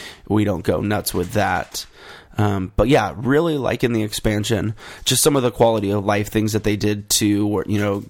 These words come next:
getting the toy box and everything out of your bags. That's been awesome. So that's been a huge help just to clear up bag space. So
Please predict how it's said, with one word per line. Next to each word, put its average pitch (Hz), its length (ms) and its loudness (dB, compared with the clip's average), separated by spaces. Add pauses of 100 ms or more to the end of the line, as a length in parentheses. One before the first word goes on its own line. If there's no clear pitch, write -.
getting 104 380 0
the 98 120 -2
toy 104 260 0
box 101 440 -2
and 98 240 -4 (400)
everything 110 440 0
out 104 320 2
of 101 100 -4
your 104 100 0
bags. 104 440 0
That's 107 240 -2
been 104 160 -2
awesome. 101 480 -2
So - 120 0
that's 107 280 0
been 104 160 -2
a 101 40 -4
huge 101 300 -4
help - 300 -2
just - 160 -8
to - 80 -6
clear 104 260 0
up 69 140 -4
bag 101 240 0
space. 101 340 -4
So 104 320 -2